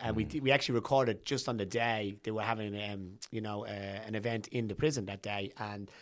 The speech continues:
Speaker 1: one of the guests, I think Doctor Sarah Gray, she was speaking, uh, at that event. Great speech that people said, but we, um, we were facing the challenges of getting the approvals
Speaker 2: Okay.
Speaker 1: of all that side. So that was
Speaker 2: Yeah.
Speaker 1: back in the day when we thought we could do everything quickly, uh, and then we realised we had to go through a whole process. So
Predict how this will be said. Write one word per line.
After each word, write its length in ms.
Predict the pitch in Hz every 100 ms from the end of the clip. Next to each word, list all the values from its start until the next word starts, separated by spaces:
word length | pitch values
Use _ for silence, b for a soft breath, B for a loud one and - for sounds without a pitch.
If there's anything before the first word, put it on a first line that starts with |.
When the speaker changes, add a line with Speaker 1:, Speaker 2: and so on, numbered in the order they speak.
| B
Speaker 1:
one 120 | 135
of 60 | 117
the 80 | 110
guests, 360 | 113 101 -
I 60 | 104
think 160 | 101 98
Doctor 260 | 110 107
Sarah 280 | - 110 104
Gray, 240 | 127 117
she 160 | 104 113
was 100 | 101
speaking, 460 | - 120 113 101 B B B -
uh, 40 | 104
at 200 | 104 101
that 140 | 107
event. 340 | 101 104 92
Great 220 | - 104 -
speech 260 | - 101
that 80 | 98
people 240 | 101 98
said, 320 | 90 120 110 98
but 160 | 120
we, 320 | 131 135 127 120
um, 320 | 117 107 104 _ 123
we 60 |
were 120 | 127
facing 360 | 120 156 151 123
the 60 | 110
challenges 380 | 139 139 113
of 80 | 123
getting 280 | 127 123 120
the 300 | 120 117 110 B B
approvals 640 | 123 - 247 311 110 90 -
Speaker 2:
Okay. 100 | B B B -
Speaker 1:
of 140 | 131
all 140 | 131 120
that 180 | 104
side. 380 | - 117 107 107
So 180 | - 120
that 100 | 147
was 60 | 139
Speaker 2:
Yeah. 60 |
Speaker 1:
back 180 | 147 143
in 40 |
the 60 | 143
day 160 | 135 135
when 40 |
we 80 | 131
thought 220 | 139 135
we 80 | 123
could 100 | 127
do 100 | 131
everything 260 | 123 120 113
quickly, 460 | 170 175 127 113 135
uh, 20 |
and 720 | 120 117 113 110 120 113 113
then 80 | 117
we 80 | 110
realised 420 | 113 107 104 101
we 40 |
had 60 | 104
to 60 | -
go 120 | 104
through 200 | - 95
a 20 |
whole 140 | 98 90
process. 420 | 98 98 98 -
So 340 | 190 160 160